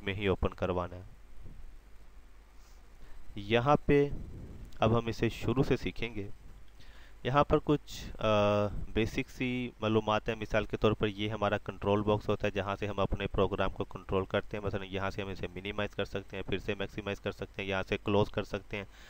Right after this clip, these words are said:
यहाँ से जो है वो हम इसे रिस्टोर कर सकते हैं। तो ये कुछ मतलब कि बेसिक सी मालूमात हैं, वो मैं उम्मीद करता हूँ कि आप इन चीज़ों को already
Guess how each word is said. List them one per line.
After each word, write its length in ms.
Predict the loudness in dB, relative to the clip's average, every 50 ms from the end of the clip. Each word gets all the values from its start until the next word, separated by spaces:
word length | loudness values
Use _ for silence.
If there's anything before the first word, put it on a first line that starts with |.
| -18 -16 -16 -16 -16 -16 -18 -16 -10 -2
यहाँ 240 | 2 2 2 2 2
से 140 | 0 0
जो 140 | 4 6 6 6
है 80 | 6
वो 120 | 4 4 2
हम 200 | 0 -2 -4 -4
इसे 220 | -2 0 0 0
रिस्टोर 400 | 0 0 -2 0 2 4 2 4
कर 140 | 4 0 -2
सकते 340 | -2 -4 -6 -8 -4 -6 -6
हैं। 100 | -6 -6 -10 -12 -12 -12 -10 -10 -10 -6
तो 60 | -6 -6
ये 260 | -4 0 0 0 0
कुछ 320 | 2 2 0 0 0 -6 -12 -2
मतलब 240 | -2 0 2 2 0
कि 400 | 2 0 0 2 2 0 -2 -4 -6 -14 -4 -2
बेसिक 300 | 0 0 0 0 -4 -4
सी 100 | -4 0
मालूमात 540 | 2 4 6 6 6 4 4 0 2 0 -4
हैं, 220 | -2 -2 -2 -4 -6
वो 320 | -8 -6 0 4 4 4 4
मैं 160 | 4 2 0
उम्मीद 240 | 0 0 0 -4 -2
करता 280 | -2 -4 -4 -2 -2 -4
हूँ 80 | -4
कि 140 | -2 0 2 4
आप 220 | 4 2 2 -2
इन 100 | -6 -8
चीज़ों 260 | -6 -6 -6 -4 -6 -6
को 140 | 0 2 2
already 360 | 4 4 2 0 -2 -4